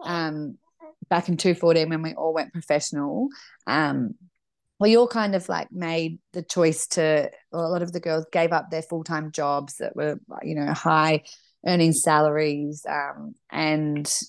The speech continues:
a lot of the girls moved from interstate to Sydney, and we kind of became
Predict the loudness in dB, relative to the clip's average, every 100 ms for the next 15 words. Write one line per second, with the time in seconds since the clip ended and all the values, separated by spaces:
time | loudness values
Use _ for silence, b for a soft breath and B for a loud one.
0 | _ _ _ _ _ _ 4 6 4 2
1 | 2 2 2 4 4 2 -2 -2 -2 -4
2 | -4 0 2 2 0 -6 -10 -8 -4 -4
3 | -4 -4 -4 -2 -2 -4 B B B B
4 | 0 2 4 4 6 6 4 0 -2 -2
5 | -2 -4 -2 -4 -6